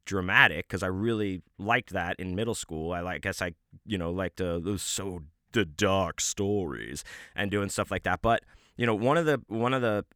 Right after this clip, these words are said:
uh, you know, I ma-, made, uh, many lifelong friends through, through the, through theater class and, and speech, you know. And, uh, if some of 'em are listening out there, shouts out to you guys. Uh, you know, I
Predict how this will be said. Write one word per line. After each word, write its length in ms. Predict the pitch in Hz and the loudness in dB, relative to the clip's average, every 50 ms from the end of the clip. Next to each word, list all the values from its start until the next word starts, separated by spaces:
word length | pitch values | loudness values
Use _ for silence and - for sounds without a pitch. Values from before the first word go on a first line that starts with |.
| _ - | _ -2
uh, 300 | 92 95 87 85 87 71 - - - - _ - - _ _ - | 0 0 0 0 -2 -4 -6 -8 -14 -18 _ -20 -20 _ _ -2
you 100 | 123 117 | 0 2
know, 80 | 113 | 4
I 80 | 107 110 | 4 4
ma-, 160 | 104 110 127 - - | 4 4 0 0 2
made, 320 | 110 110 127 135 135 120 | 2 2 4 4 4 2
uh, 160 | 92 98 107 | 2 2 2
many 260 | 104 110 131 131 110 | 4 2 2 2 0
lifelong 480 | 98 92 95 95 - - 95 87 85 87 | 0 -2 -2 -2 -2 -4 -4 -4 -4 -4
friends 440 | - - 98 82 76 73 76 - - | -4 -4 -4 -4 -4 -6 -8 -10 -10
through, 500 | - 90 95 92 92 85 82 80 78 78 - _ _ _ _ _ _ _ | -8 -4 -2 -2 -2 -2 -2 -4 -4 -6 -8 _ _ _ _ _ _ _
through 260 | - - 104 101 95 | -6 -2 0 0 0
the, 60 | 87 80 | 0 -4
through 380 | - - _ - - 110 101 | -10 -14 _ -8 -4 -4 -2
theater 380 | 85 - 107 92 90 85 82 80 | -2 -2 -2 -2 -2 -2 -4 -4
class 400 | - 95 85 82 82 82 - 90 | -4 -4 -2 -2 -4 -4 -4 -6
and, 120 | 85 80 - | -6 -4 -4
and 120 | 82 82 | -6 -6
speech, 400 | - - - 98 90 85 - - | -6 -6 -6 -4 -4 -4 -4 -2
you 80 | - 90 | -2 -2
know. 180 | 87 82 80 - - - - - - _ _ _ _ _ _ _ _ _ _ _ _ _ - - - | -2 -2 -4 -6 -10 -14 -20 -20 -20 _ _ _ _ _ _ _ _ _ _ _ _ _ -16 -8 -2
And, 220 | 101 104 107 101 107 | 0 2 4 4 6
uh, 160 | 95 92 90 | 6 6 4
if 80 | 87 - | 2 2
some 160 | - 113 110 | 2 2 2
of 80 | 98 90 | 2 0
'em 60 | 95 | 0
are 100 | 95 92 | -2 0
listening 320 | 92 92 - - 98 92 | 0 -2 -2 -2 -2 0
out 160 | 95 90 90 | 0 0 0
there, 140 | - 95 92 | 0 0 0
shouts 280 | - - 98 95 - - - | 2 2 0 0 0 0 -2
out 180 | 95 95 - - | -2 -2 -2 -4
to 120 | - 95 | -6 -4
you 160 | 87 85 85 | -4 -2 -2
guys. 480 | 82 90 80 82 82 82 82 82 78 - | -2 -4 -4 -4 -4 -6 -6 -8 -6 -4
Uh, 380 | 65 80 78 78 78 76 73 - | -4 -4 -4 -4 -6 -6 -6 -6
you 160 | - 87 90 | -4 -4 -4
know, 220 | 82 80 76 76 - | -4 -4 -6 -6 -6
I 200 | - 80 82 80 | -6 -6 -6 -8